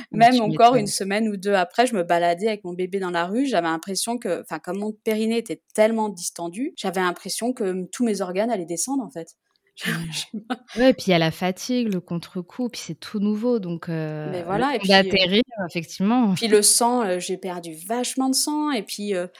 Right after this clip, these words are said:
Speaker 2: et puis, euh, les difficultés de l'allaitement, j'arrivais pas à l'allaiter, enfin, j'étais pas à l'aise, c'était, pff, c'était une galère, quoi. <laughs> Donc, euh, ouais.
Speaker 1: Oui, donc toi, en fait, tu t'étais dit, euh, « Tranquille, quoi. J'accouche,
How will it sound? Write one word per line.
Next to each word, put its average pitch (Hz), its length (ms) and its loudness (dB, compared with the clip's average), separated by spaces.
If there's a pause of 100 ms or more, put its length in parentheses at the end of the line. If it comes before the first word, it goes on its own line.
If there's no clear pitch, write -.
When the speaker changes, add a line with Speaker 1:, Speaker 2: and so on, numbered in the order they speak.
(220)
Speaker 2:
et 190 100 -2
puis, 202 400 -2
euh, 190 120 2
les 190 220 2
difficultés 196 720 -4
de 196 80 -6
l'allaitement, 190 640 2
j'arrivais 180 400 -2
pas 190 140 -10
à 175 60 -8
l'allaiter, 190 640 -2
enfin, 196 160 -10
j'étais 175 280 -10
pas 165 180 -6
à 170 80 -4
l'aise, 226 420 0
c'était, 180 240 -14 (600)
pff, - 280 -16
c'était - 300 -10
une 156 120 -8
galère, 262 440 0
quoi. 160 260 -8 (340)
<laughs> - 360 -14
Donc, - 260 -8
euh, 190 140 -4 (800)
ouais. 196 140 -8 (680)
Speaker 1:
Oui, 247 160 8
donc 190 220 6
toi, 233 140 6
en 185 100 6
fait, 190 380 0
tu 165 120 -10
t'étais 165 300 -8
dit, 180 360 2
euh, « 147 160 -4
Tranquille, 190 480 2
quoi. 156 200 -6 (140)
J'accouche, 208 840 -2